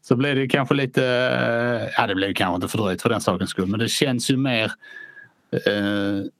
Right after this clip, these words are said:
de som hyste den förhoppningen, eh, att det skulle ske relativt snart,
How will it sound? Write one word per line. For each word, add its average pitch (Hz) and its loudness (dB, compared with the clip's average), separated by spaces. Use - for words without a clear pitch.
de 143 2
som 131 2
hyste 139 0
den 127 2
förhoppningen, 127 0
eh, 120 -2
att 123 0
det 110 0
skulle 117 2
ske 120 2
relativt 104 -2
snart, 117 0